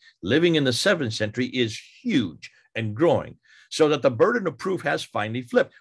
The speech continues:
We now have coins, we have rock inscriptions, we have buildings, we also have manuscripts. That's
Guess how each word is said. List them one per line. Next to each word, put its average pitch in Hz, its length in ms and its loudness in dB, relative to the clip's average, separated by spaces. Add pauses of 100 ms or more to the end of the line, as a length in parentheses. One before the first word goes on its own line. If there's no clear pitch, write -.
We 185 180 -2
now 220 220 -4
have 190 220 -6
coins, - 380 -4
we 180 140 0
have 196 180 -2
rock 208 300 -4
inscriptions, 117 480 -10
we 165 160 2
have 165 240 0
buildings, 185 400 -2 (240)
we 151 220 0
also 160 380 -4
have 151 240 -6
manuscripts. 113 840 -6 (520)
That's 123 320 -4